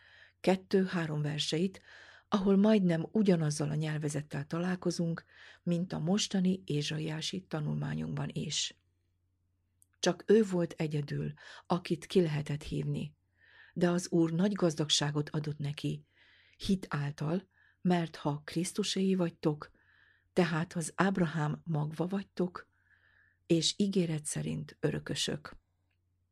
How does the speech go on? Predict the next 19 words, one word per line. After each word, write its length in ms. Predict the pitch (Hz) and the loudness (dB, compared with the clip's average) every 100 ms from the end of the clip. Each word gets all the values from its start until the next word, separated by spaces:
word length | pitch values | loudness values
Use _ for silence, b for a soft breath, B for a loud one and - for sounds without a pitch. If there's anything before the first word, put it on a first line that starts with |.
| _ _ _ _ _ _ _ - | _ _ _ _ _ _ _ 0
Galata 360 | 175 165 160 | 2 2 -2
három 380 | 147 160 180 175 | -4 -2 -2 -2
huszonkilenc. 840 | 151 147 151 147 156 - 156 - - _ _ _ _ _ _ _ _ _ _ B B B B B B | -4 -4 -4 -4 -4 -4 -6 -10 -18 _ _ _ _ _ _ _ _ _ _ B B B B B B
Vizsgáljátok 720 | - 226 226 196 185 175 165 165 | 4 4 4 4 4 2 2 2
meg 180 | 151 | -2
az 180 | 147 147 | -2 -4
útját, 680 | 151 147 - 151 151 - - _ _ | -6 -6 -8 -8 -10 -14 -20 _ _
és 240 | 180 170 - | -2 -2 0
tanuljátok 680 | 208 175 156 147 151 147 | 0 2 0 -2 -4 -6
meg 280 | 147 151 - | -4 -4 -6
a 100 | - | -6
hit 260 | 151 180 175 | -4 -4 -4
erejét. 600 | 143 147 156 151 147 - _ _ _ _ B B B B B | -6 -4 -6 -8 -10 -16 _ _ _ _ B B B B B
Tanuljátok 720 | - 233 226 185 160 151 156 | 4 6 6 6 2 -2 -2
meg, 360 | 156 151 160 - B B | 0 0 0 -4 B B
hogyan 440 | - 202 185 170 - | 4 6 4 2 -2
tud 240 | 160 156 | -4 0
Isten 580 | 185 185 - 170 175 185 B B | 0 0 -2 -2 -2 -2 B B
minden 500 | 185 196 226 196 156 | 2 6 6 4 0